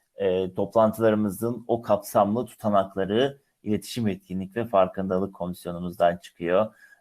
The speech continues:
Etkinliklerimizin farklı, farklı moderatörler oluyor. Farklı arkadaşlarımızın sesini duyuyor veya görüyoruz. Bu arkadaşlarımız komisyonumuzda yetişiyorlar. Biraz önce belki gözlem yapıyorlar. Sonra "Acaba yapabilir miyim?" diye bazen,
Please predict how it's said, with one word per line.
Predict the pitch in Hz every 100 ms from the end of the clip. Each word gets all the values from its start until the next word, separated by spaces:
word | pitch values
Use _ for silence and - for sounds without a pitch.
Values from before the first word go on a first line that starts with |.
| -
Etkinliklerimizin | 110 113 117 117 113 120 117 117 107 120 127
farklı, | 117 104 107 107 - 139 156 -
farklı | - 104 - 123
moderatörler | 110 95 95 95 98 95
oluyor. | 101 113 104
Farklı | - 95 - 120
arkadaşlarımızın | 110 110 104 107 104 113 127
sesini | 135 104 110 110
duyuyor | 107 101 98
veya | 92 90 92
görüyoruz. | 92 92 98 95 127 - _ _ _ _
Bu | 135
arkadaşlarımız | 113 117 110 107 - 101 107 120 120
komisyonumuzda | 95 98 - 92 92 92 101 127
yetişiyorlar. | 117 113 95 101 87 80 82 -
Biraz | 117 117 107
önce | - 113 110 110 110 101 -
belki | 104 101 - 110 - _ _ _
gözlem | 113 120 110 123 151
yapıyorlar. | 123 95 - 95 82 87 127 - _ _ _
Sonra | - 117 120 120 123
"Acaba | 127 131 135 120 110
yapabilir | 107 110 107 113 147
miyim?" | 147 120 110 104
diye | 113 107 - -
bazen, | 185 113 110 101 -